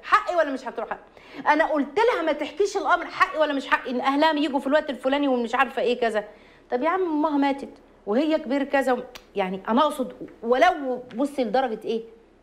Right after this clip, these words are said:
راجل و-، و-، وربنا عطاه ده، لأن ده في صفاته،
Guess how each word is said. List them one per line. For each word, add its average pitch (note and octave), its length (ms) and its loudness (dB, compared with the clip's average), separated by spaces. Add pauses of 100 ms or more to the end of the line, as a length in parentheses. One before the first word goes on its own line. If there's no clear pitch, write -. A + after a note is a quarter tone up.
(360)
راجل G#3 180 -2 (840)
و-، F#3 240 -4 (480)
و-، G3 120 -6 (200)
وربنا G#3 420 0
عطاه B3+ 360 2
ده، E4 180 0
لأن D4 340 -4
ده D#4+ 120 4
في D4 140 -8
صفاته، A#3+ 600 -4